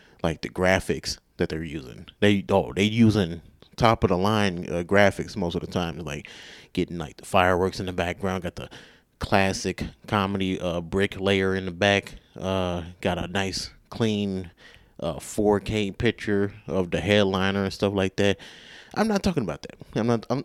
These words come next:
what I mean, you say you got a, a bad poster, it's the information you're putting on there. It's like, uh, for example,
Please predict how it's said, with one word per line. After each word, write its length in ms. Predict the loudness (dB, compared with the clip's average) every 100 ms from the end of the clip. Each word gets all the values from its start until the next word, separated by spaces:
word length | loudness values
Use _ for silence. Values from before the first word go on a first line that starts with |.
| 0
what 140 | 2
I 80 | 2
mean, 460 | 2 0 -2 -6 -10 _ _ _ _ _ _ _ _ _ -12
you 180 | -8 -6
say 220 | 2 4
you 80 | 4
got 160 | 4 2
a, 60 | 0 -4
a 100 | -4
bad 380 | 2 2 2 0
poster, 460 | -4 -6 -2 -4 -4 -10 -20 -20 -4
it's 500 | -2 -2 -6 -12 -14 -12 -4
the 180 | -4 -2
information 680 | -2 0 2 2 0 -2 -6
you're 100 | -6
putting 280 | -6 -6 -6
on 160 | -10
there. 200 | -12 -18 -20 _ _ _ _ _ -4
It's 140 | 0
like, 340 | 2 0 -2 -8
uh, 360 | -2 0 0 -4 -8
for 220 | -2 0
example, 560 | 0 -4 -6 -6 -8